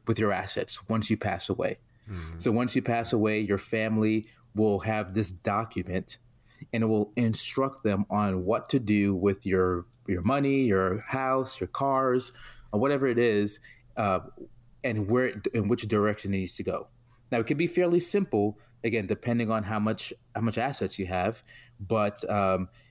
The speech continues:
Speaker 1: and you can, av-, and if you do some good estate planning,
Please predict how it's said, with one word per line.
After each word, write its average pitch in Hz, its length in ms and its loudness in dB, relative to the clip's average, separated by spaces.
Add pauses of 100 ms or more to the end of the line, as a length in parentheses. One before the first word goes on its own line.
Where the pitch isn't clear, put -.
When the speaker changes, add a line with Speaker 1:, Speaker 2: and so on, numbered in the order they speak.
Speaker 1:
and 131 100 2
you 135 80 4
can, 135 140 2
av-, 104 260 -2
and 110 340 2 (520)
if 123 160 -2
you 123 60 2
do 131 180 4
some 117 180 0
good 160 180 2
estate 101 360 -2
planning, 95 460 0